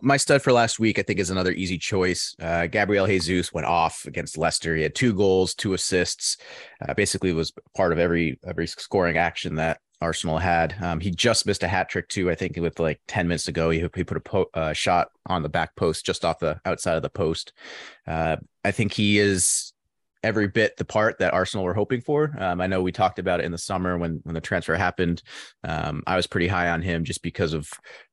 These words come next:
um, he's always had the ability, never necessarily had the opportunity at Manchester City. So now that he has the opportunity, uh, and Arsenal, obviously, we talked about them last year, how they were creating all these chances, just not scoring them.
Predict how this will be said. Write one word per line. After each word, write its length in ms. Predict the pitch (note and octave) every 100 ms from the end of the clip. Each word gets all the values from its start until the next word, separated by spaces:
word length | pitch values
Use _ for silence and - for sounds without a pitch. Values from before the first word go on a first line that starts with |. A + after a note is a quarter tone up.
| -
um, 340 | F2 D#2+ D#2 - _ -
he's 120 | G2+
always 180 | A2+ A2+
had 100 | F#2+
the 80 |
ability, 380 | F#2+ F#2+ F#2 F2+
never 180 | F#2 F#2
necessarily 480 | F2 - - F2 E2
had 160 | D#2+
the 80 | D2+ -
opportunity 680 | - D2 - F2+ D#2 D2+
at 80 | D2
Manchester 460 | D2 D2 D#2 - C#2+
City. 360 | - D#2 C#2+
So 220 | D2 D#2 D2+
now 140 | E2
that 120 | D2
he 100 | E2
has 260 | E2 D#2 -
the 100 | D#2+
opportunity, 720 | D2 D#2+ - E2+ D#2+ D#2+ D#2+ - - - -
uh, 40 |
and 260 | D#2 D2+ D#2+
Arsenal, 360 | E2+ E2 F#2+ D2+
obviously, 600 | D#2 D#2 D#2 D2+ D2 - - _ -
we 80 | F#2
talked 240 | F2 -
about 220 | E2+ D#2+
them 120 | F2+
last 300 | D#2 D#2+ -
year, 120 | E2 D#2
how 200 | D#2+ D#2
they 120 | D#2
were 80 | D2+
creating 380 | - A#2+ G#2+
all 80 | F#2+
these 140 | E2+ -
chances, 360 | G2 E2 D#2+
just 200 | - -
not 160 | F2 -
scoring 400 | - F#2+ F2 D#2
them. 260 | D2 D2+